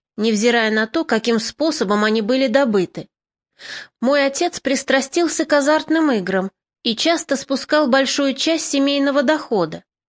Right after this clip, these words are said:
Я бы сказал, нас можно было назвать обедневшими аристократами.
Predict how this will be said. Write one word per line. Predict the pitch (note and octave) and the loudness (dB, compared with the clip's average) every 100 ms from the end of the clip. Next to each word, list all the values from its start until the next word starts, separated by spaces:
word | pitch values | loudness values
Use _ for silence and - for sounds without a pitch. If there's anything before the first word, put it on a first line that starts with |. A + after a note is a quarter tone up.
| _ _ - - _ | _ _ -20 -20 _
Я | A#3 D4 E4+ | -4 0 2
бы | A#3 | 0
сказал, | - A3 G3+ G3 F#3 - _ - | 0 -2 2 0 0 -6 _ -4
нас | C#4+ E4 | -2 0
можно | D4+ D#4+ D4 D4+ | 0 2 2 2
было | C4+ D4+ | 2 2
назвать | C#4 C4 A#3+ C#4+ E4+ | 2 0 0 0 0
обедневшими | D#4 A#3+ A#3+ C#4 D#4 - D4+ | 0 0 0 0 0 0 0
аристократами. | D#4 D#4 - E4+ E4 A3 E3+ - E3 F#3+ | 0 -2 -2 -2 0 0 0 -4 -14 -16